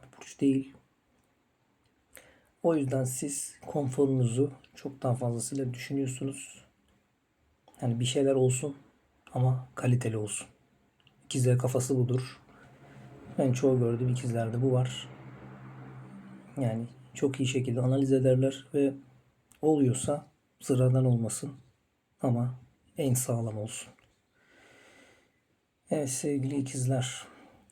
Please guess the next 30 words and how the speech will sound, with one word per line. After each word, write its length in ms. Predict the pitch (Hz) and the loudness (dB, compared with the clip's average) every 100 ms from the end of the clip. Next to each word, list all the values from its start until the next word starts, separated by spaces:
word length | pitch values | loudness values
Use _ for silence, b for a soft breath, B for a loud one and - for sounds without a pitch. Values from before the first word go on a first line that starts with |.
| _ - | _ -10
çok 240 | 139 131 | -8 -6
güzel 220 | 135 135 | -4 -2
nasipleriniz 440 | 131 - - 127 123 | -2 -4 -4 0 0
var. 120 | 120 | 0
Burada 160 | 139 | 0
yalnız 320 | 147 135 131 123 | 0 0 0 -2
bir 140 | 127 | -4
kalp 360 | - 135 135 123 | -4 -6 -4 -4
de 80 | |
var 100 | 120 | -2
arkadaşlar. 960 | 113 110 - 117 - - 135 - - - _ _ _ - | -2 -4 -4 -6 -6 -6 -6 -6 -10 -14 _ _ _ -4
Yani 260 | 127 117 113 | 0 0 -2
size 380 | - - - | -10 -12 -10
karşı 640 | 127 - 127 123 - 147 143 - _ _ _ _ _ _ _ _ _ _ _ _ 139 | -10 -6 -4 -4 -4 -4 -6 -14 _ _ _ _ _ _ _ _ _ _ _ _ -2
boş 340 | 127 131 - | 2 2 0
olmayan 460 | 127 127 120 123 123 | -2 0 0 0 0
birisi 420 | 113 - - 120 | -2 -8 -6 -6
var. 280 | 104 - - 139 | -6 -10 -12 -6
Ama 300 | 131 113 117 | -2 -2 2
bu 260 | 131 127 127 _ _ _ _ _ _ | 2 0 -4 _ _ _ _ _ _
size 400 | - - 120 117 | -16 -6 -4 -2
dediğim 340 | 117 113 117 113 | -2 0 -2 -2
gibi 260 | 110 110 | -6 -4
bu 160 | 120 113 | -2 0
dolunayda 520 | 117 120 120 120 117 | 2 2 2 2 -2
da 120 | 113 | -4
karşınıza 580 | - 123 - - 107 104 | -4 -4 -2 -4 -6 -6
çıkabilir 540 | - - 120 120 123 117 | -8 -6 -2 0 0 -2
bu 100 | 123 | -6
kişi. 400 | 123 - 131 | -6 -2 -2